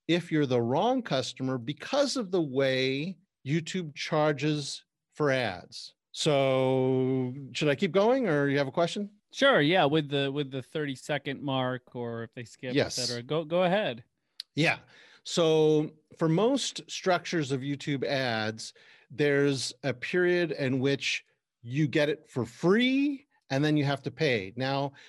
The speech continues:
Speaker 1: for some structures of ads, like if it's a fifteen second ad, um, or a thirty second non-skippable ad, if someone watches to that point, or if someone watches any amount,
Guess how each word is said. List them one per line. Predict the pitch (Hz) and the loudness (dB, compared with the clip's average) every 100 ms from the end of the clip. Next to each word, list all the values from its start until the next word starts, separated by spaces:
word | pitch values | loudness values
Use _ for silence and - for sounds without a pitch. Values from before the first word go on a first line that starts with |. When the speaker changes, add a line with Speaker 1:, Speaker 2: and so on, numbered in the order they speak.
| _ | _
Speaker 1:
for | - | -4
some | 143 214 220 | 0 2 2
structures | 214 202 165 165 139 | 2 2 0 0 -4
of | 135 | 0
ads, | 131 131 117 | 0 0 -2
like | 127 - | -4 -4
if | 120 | -10
it's | - | -10
a | 101 | -6
fifteen | - 160 - 160 147 147 143 139 _ _ _ | -6 -6 -6 -2 0 0 -2 -6 _ _ _
second | - - 139 - 131 127 | -6 -2 -2 -2 -4 -2
ad, | 123 117 117 117 117 113 - - | -2 -2 -2 -2 -4 -6 -14 -10
um, | 110 107 - | -8 -6 -6
or | 123 107 | -4 -4
a | |
thirty | - 151 143 | -2 -2 -2
second | - 143 139 | -4 -4 -4
non-skippable | 117 120 123 - 123 113 104 98 | -6 -6 -6 -8 -10 -8 -8 -6
ad, | 98 101 113 _ - - - _ - | -8 -10 -14 _ -20 -20 -20 _ -2
if | 151 143 - _ _ _ | 0 0 -8 _ _ _
someone | 202 190 160 143 | -2 2 2 2
watches | 143 151 - 127 | 2 0 -2 -4
to | - 165 | -4 -4
that | 147 135 135 - | 0 0 -2 -10
point, | - 165 123 113 120 | -2 0 0 -2 0
or | 165 160 | 0 0
if | 147 | -2
someone | - 196 160 | -2 -2 0
watches | 143 139 - 123 | 0 -2 -2 -2
any | 135 143 131 135 | 0 0 -2 -4
amount, | 135 127 143 110 101 - | -4 -2 -2 -4 -8 -16